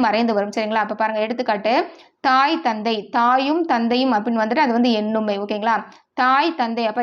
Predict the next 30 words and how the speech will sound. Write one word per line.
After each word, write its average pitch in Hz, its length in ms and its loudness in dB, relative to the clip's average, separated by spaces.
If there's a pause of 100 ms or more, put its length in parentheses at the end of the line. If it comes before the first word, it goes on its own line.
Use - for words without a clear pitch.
இடையில 262 300 0
வந்து 254 160 0
என்னது? 220 240 0
அந்த 202 100 -4 (140)
உம்மு 302 260 2
வந்து 233 180 2 (300)
என்ன 240 120 0 (120)
மறைந்து 262 360 2
வந்திருக்கு, 202 420 -2
அதுதான் 240 280 2
வந்து 277 200 0
உம்மை 220 280 -2
தொகை. 214 180 -2 (100)
அடுத்து 240 240 -2
பாருங்க, 202 200 0 (140)
உவமை 269 340 2
தொகை. 226 180 0 (100)
உவமை 277 220 2 (100)
தொகையை 240 200 2
பொறுத்த 214 240 -2
வரைக்கும் 202 280 0 (380)
உவமை 294 260 4 (100)
முதலிலும் 240 480 0 (100)
உவமேயம் 254 540 4
வந்து 233 220 2
ரெண்டாவதுலயே 226 500 2
வந்து 202 180 -2
வரும். 196 240 -2
சரிங்களா? 220 280 0 (420)
உவமை 277 300 2